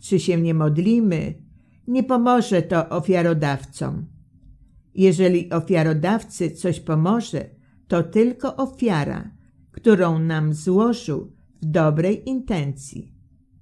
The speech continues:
Tym sposobem nie spełniacie nawet tego,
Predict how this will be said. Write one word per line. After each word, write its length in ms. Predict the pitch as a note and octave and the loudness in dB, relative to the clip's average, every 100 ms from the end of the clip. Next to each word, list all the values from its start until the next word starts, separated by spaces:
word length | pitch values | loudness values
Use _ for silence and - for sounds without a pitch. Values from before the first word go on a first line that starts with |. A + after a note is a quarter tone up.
| _ _ _ _ _ _ | _ _ _ _ _ _
Tym 240 | A#3+ A#3+ | 2 2
sposobem 800 | - - E3+ D#3 B3 B3 F3+ - - - _ _ | 0 -4 -4 -2 -2 0 0 -2 -6 -16 _ _
nie 200 | F#3+ G#3 | 2 4
spełniacie 800 | G3+ - G#3 G3+ G#3 G#3 G3+ G#3+ | 4 4 4 6 6 4 2 0
nawet 600 | G3 G3 F#3 F#3+ - - | 2 2 2 0 -4 -10
tego, 500 | - C4 F#3 D3 D3+ | -2 0 0 -2 -4